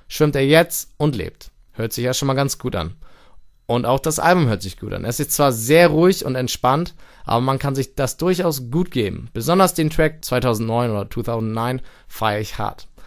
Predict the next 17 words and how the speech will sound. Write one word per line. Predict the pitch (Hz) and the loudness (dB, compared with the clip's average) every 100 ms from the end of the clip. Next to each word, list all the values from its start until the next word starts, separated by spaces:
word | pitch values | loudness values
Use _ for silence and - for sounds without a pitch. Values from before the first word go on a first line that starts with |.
| - | -14
Ein | - 131 | -4 0
gelungenes | 147 175 202 180 | 6 6 6 2
Comeback | - 135 120 139 | 2 2 2 0
nach | 123 120 | -2 -6
dieser | 123 123 | -4 -4
schweren | 117 117 120 | -2 -2 -4
Phase. | - 117 104 90 80 - - - - | -4 -2 -2 -2 -8 -12 -20 -20 -4
Und | 120 | 4
übrigens, | 147 147 160 165 - - - - - | 6 6 4 2 -2 -12 -20 -20 -6
einen | 135 175 | -2 2
Tag | 180 165 | 2 2
nach | 156 143 | 0 2
Release | 143 143 196 220 | 2 4 2 0
des | - - | -4 -6
Albums | - 110 117 127 | -4 -4 -2 -2
erzählte | 117 101 135 131 131 | -6 -4 -2 -2 -2
Mac, | 131 147 - | 0 -2 -6